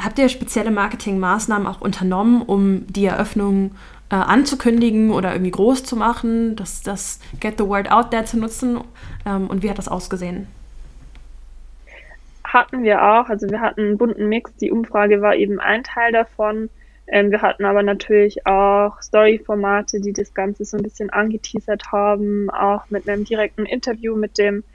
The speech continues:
Speaker 2: äh, Geschäftsführer,
Speaker 1: Hm,
Speaker 2: ähm,
Speaker 1: mega.
Speaker 2: der dann auch noch mal die Frage gestellt hat, eben direkt an die Community. Also das vielleicht auch noch mal so als Hintergrund. Ich glaub, das ist auch super stark, wenn man irgendwie trotzdem auch so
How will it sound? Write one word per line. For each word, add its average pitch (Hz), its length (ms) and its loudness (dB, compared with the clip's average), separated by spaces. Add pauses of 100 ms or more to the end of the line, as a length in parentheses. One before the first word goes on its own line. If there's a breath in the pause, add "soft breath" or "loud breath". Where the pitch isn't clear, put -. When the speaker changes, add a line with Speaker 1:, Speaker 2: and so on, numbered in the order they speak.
(380 soft breath)
Speaker 2:
äh, 202 160 2
Geschäftsführer, 208 1120 0 (260 soft breath)
Speaker 1:
Hm, 202 240 -8
Speaker 2:
ähm, 202 300 4 (360)
Speaker 1:
mega. 202 120 -4
Speaker 2:
der 202 160 6
dann 208 160 0
auch 220 260 6
noch 226 260 0
mal 214 180 6
die 208 120 0
Frage 208 400 2
gestellt 208 500 0
hat, 214 180 -2
eben 214 220 2
direkt 214 340 2
an 214 100 -8
die 214 80 -8
Community. 220 640 -4
Also 202 200 0
das 214 200 -2
vielleicht 214 400 2
auch 226 200 4
noch 247 100 -10
mal 233 140 -6
so 233 160 0
als 220 160 0
Hintergrund. 226 460 -6
Ich 220 100 -18
glaub, 202 200 2
das - 160 -10
ist 208 160 -10
auch 208 160 4
super - 320 -6
stark, 220 420 2
wenn 208 120 -2
man 208 160 -2
irgendwie 214 320 -2
trotzdem 220 440 -4
auch 208 220 0
so 214 400 4